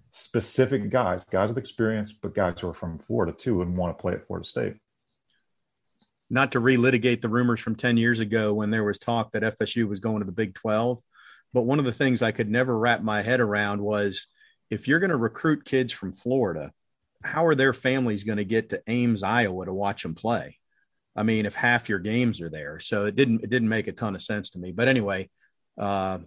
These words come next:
Speaker 2: making dollars is why that was part of the discussion. And we can get to that later on, 'cause Florida State and the A C C still need to figure out a way to do that. Let me go back to, to Dylan Gibbons from Notre Dame.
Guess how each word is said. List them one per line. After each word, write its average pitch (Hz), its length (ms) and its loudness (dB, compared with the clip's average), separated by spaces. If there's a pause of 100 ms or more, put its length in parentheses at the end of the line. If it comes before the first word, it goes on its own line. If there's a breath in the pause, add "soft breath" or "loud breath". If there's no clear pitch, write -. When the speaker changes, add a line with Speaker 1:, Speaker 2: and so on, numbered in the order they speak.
(160)
Speaker 2:
making 117 320 4
dollars 110 440 2
is 95 120 -8
why 110 140 2
that 113 160 2
was 107 100 -8
part 101 220 -2
of 95 40 -6
the 92 60 -10
discussion. 98 480 -6
And 117 60 2
we 165 80 4
can 147 140 2
get 131 160 4
to 110 60 -2
that 120 220 4
later 104 260 0
on, 107 280 0
'cause 104 200 -4
Florida 113 340 2
State 113 200 2
and 104 80 -2
the 110 60 2
A 110 80 2
C 101 160 -4
C 120 180 0
still 117 220 0
need 104 100 2
to 92 60 -6
figure 104 240 2
out 98 80 2
a - 20 0
way 104 140 2
to 92 80 -4
do 98 160 -2
that. 107 300 2 (300 loud breath)
Let 143 60 4
me 175 80 8
go 160 100 8
back 131 260 6
to, 113 160 6
to 110 180 -2
Dylan 107 360 2
Gibbons 101 320 0
from 101 140 -2
Notre 98 240 2
Dame. 95 380 -2